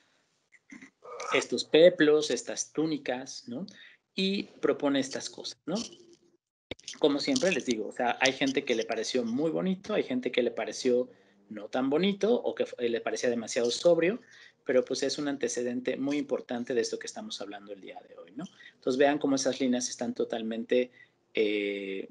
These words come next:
pues adelgazadas, por llamarlas de alguna manera, aunque usa algunos drapeados, pues sin embargo sus, eh, modelos son totalmente, eh,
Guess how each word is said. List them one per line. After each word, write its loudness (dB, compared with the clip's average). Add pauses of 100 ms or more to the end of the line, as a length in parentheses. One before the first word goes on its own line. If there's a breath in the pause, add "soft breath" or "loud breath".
pues 4
adelgazadas, 0
por -2
llamarlas -4
de 0
alguna -4
manera, -2 (280 loud breath)
aunque 0
usa 0
algunos 0
drapeados, 0
pues -4
sin -2
embargo -2
sus, -8
eh, -4
modelos -2
son -4
totalmente, -4 (580 loud breath)
eh, 0